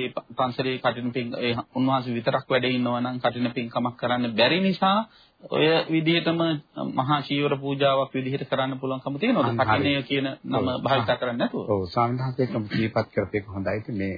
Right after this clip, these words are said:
Speaker 2: සමහර අවස්ථාවල වස් කැඩෙන්න පුළුවන්.
Speaker 1: එහෙම.
Speaker 2: වස් කැඩුනොත් මොනම විදිහටවත් කටිනේ නාමයෙන් පින්කමක් කරන්න බෑ.
Speaker 1: එහෙම.
Speaker 2: ඉතින් ඒකට අර ප්‍රධාන දායකයෝ කීප දෙනෙක් නැත්නම් ඒ තමන්ගේ සමීපව ඉන්න ස්වාමීන් වහන්සේට පුළුවන් කීප දෙනෙක් එකතු කරලා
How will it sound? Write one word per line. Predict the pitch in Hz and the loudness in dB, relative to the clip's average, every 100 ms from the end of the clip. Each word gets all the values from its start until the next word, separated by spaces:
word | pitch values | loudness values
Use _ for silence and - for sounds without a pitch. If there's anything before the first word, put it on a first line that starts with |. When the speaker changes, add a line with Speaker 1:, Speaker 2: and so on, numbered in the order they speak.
| - _ | -10 _
Speaker 2:
සමහර | 101 90 101 | -6 -2 0
අවස්ථාවල | 95 95 - 92 95 123 | 0 -2 0 0 0 0
වස් | 107 - | -2 0
කැඩෙන්න | 110 113 139 | 0 2 0
පුළුවන්. | 143 170 98 - | 0 2 2 0
Speaker 1:
එහෙම. | 131 120 95 | -4 -4 -4
Speaker 2:
වස් | - 110 - | -2 -2 0
කැඩුනොත් | - 104 113 175 - | -2 0 0 -2 -4
මොනම | 117 113 143 180 | -2 0 0 0
විදිහටවත් | 151 120 107 101 123 - - | 0 0 0 2 0 0 -6
කටිනේ | - 107 135 143 | -4 -2 -2 0
නාමයෙන් | 143 131 127 139 147 | 2 4 4 0 -2
පින්කමක් | 127 120 113 110 | -2 0 0 -4
කරන්න | 120 151 160 | -4 -4 -2
බෑ. | 101 87 - | 0 0 -2
Speaker 1:
එහෙම. | 135 117 95 95 - _ | -6 -6 -8 -12 -20 _
Speaker 2:
ඉතින් | 123 127 | -2 2
ඒකට | 120 123 | 2 4
අර | 120 110 | 2 2
ප්‍රධාන | 110 101 107 101 | 0 2 0 2
දායකයෝ | 98 95 98 95 | 2 2 0 -6
කීප | - 98 | -6 -4
දෙනෙක් | 85 104 | -2 0
නැත්නම් | 123 101 107 101 | 0 0 -2 0
ඒ | 95 87 | -2 -4
තමන්ගේ | 85 101 92 98 | -2 -2 -2 -2
සමීපව | 92 98 104 101 101 | -2 -2 0 -2 -4
ඉන්න | 98 98 | -4 -4
ස්වාමීන් | 95 113 120 117 | -4 0 2 0
වහන්සේට | 107 107 98 104 98 | -2 -2 -2 -4 -4
පුළුවන් | 101 95 139 165 | -6 -4 -6 -8
කීප | - 107 104 | -6 -4 -4
දෙනෙක් | 95 95 - | -4 -6 -8
එකතු | - - _ - 98 - | -12 -12 _ -12 -12 -4
කරලා | 92 98 185 | -4 -2 -2